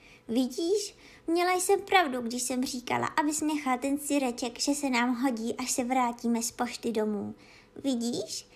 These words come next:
teď nám ten syreček zachránil život. Pěkně se spolu rozdělili, pejsek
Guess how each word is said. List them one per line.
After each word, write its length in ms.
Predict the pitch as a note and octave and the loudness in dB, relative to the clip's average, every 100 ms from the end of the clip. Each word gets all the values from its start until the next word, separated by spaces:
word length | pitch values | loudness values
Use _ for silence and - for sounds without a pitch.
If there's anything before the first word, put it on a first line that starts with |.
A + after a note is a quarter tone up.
| - | -10
teď 240 | - G4 F#4+ | -2 0 2
nám 180 | F4+ D4 | 0 0
ten 180 | A#3+ | -2
syreček 540 | A#3+ F#4 F#4+ F#4+ E4+ - | -2 0 0 0 -2 0
zachránil 640 | D#4 D4+ D4 C#4 C4+ C4+ | -2 0 0 2 2 0
život. 400 | B3+ A3 G3+ - - - - - - - - - - - - | 0 -2 -4 -8 -16 -20 -20 -20 -20 -20 -20 -20 -20 -20 -12
Pěkně 380 | - G#3 G3+ G#3+ | -4 -2 -2 -4
se 140 | A3 | -4
spolu 360 | A3 - A3+ - | -6 -6 -6 -6
rozdělili, 840 | - F3+ - B3+ C4+ C#4 D4 D4 | -6 -8 -6 -4 0 2 2 0
pejsek 400 | D4 B3 A3+ G3+ | -2 -4 -4 -8